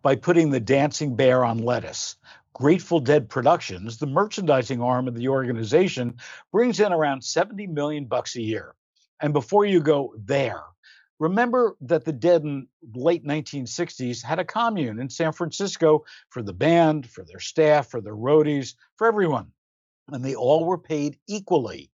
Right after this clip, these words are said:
And as they became more successful, they were one of the first, if not the first band, to offer profit sharing and health coverage to all. Back to the lettuce. Is this a good idea or just a sham?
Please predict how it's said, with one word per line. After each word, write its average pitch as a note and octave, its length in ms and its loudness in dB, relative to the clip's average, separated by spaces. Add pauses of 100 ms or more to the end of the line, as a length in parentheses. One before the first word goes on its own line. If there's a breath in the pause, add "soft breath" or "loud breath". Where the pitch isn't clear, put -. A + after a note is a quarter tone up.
(360 loud breath)
And C#3+ 160 -2
as C#3 160 0
they C#3 140 0
became C3 400 -6
more D3 180 -2
successful, D3+ 800 -2
they C#3 80 -2
were D3+ 160 0
one D#3 220 -4
of D#3 80 -6
the D3 80 -2
first, G3+ 500 -6
if D#3+ 140 -8
not D#3 320 0
the G3 180 -6
first F3 380 -4 (100)
band, D#3 460 -2 (340 loud breath)
to D#3 140 2
offer D#3+ 240 -2
profit F#3+ 520 -6
sharing A#2+ 460 -6
and F3 100 -6
health G3 300 -4
coverage C#3 520 -2
to E3+ 180 -6
all. F#3+ 480 2 (760)
Back C#3+ 200 2
to C#3 120 -8
the A#2+ 60 -6
lettuce. G2 480 -12 (640 loud breath)
Is D#3+ 180 -4
this A#3+ 200 -2
a - 40 2
good D#3+ 240 4
idea D#3+ 440 2
or C3+ 180 -8
just A#2 320 -16
a G#2 40 -18
sham? G2 380 -10